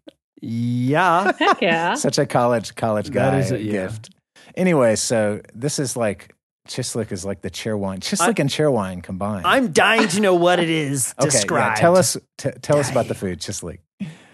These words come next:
Speaker 2: Okay. Well, so it is, I mean, traditionally, and, and yeah, you gotta go back to the beginnings in the late eighteen hundreds.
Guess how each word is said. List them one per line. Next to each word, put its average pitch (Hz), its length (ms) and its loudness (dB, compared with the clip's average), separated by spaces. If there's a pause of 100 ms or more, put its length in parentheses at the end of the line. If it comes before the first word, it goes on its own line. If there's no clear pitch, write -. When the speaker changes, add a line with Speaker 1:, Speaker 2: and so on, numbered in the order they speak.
(240)
Speaker 2:
Okay. 175 800 -4
Well, 202 720 2 (500)
so 247 240 2
it 262 120 4
is, 226 560 0 (260)
I 214 60 -2
mean, 202 320 0
traditionally, 208 840 -4 (240)
and, 170 260 -2
and 160 540 -2 (320)
yeah, 160 160 0
you 160 180 2
gotta 180 260 0
go 175 120 0
back 160 320 0
to 165 120 -4
the 151 100 -2
beginnings 180 840 -2
in 160 160 -4
the 120 260 -6 (120)
late 175 240 0
eighteen 185 340 2
hundreds. 156 720 -2